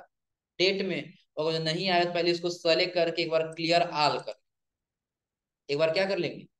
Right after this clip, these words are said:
clear all। दोबारा से formula लगा लेंगे equal to now, Bracket open close और इन।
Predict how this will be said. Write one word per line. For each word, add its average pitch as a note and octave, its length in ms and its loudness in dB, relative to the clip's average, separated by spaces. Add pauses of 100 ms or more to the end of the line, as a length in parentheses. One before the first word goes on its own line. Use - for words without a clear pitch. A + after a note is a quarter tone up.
(380)
clear D3+ 300 0
all। A2+ 180 -4 (440)
दोबारा D#3+ 340 2
से F#3 140 -4
formula D3+ 340 -2
लगा C#3 220 4
लेंगे C#3 240 0
equal C3+ 360 0
to D#3+ 140 -2 (680)
now, G#2 200 -6 (1400)
Bracket C3+ 320 -2
open F3 460 -2 (680)
close F3 480 2 (220)
और F#3+ 280 4 (100)
इन। - 160 -12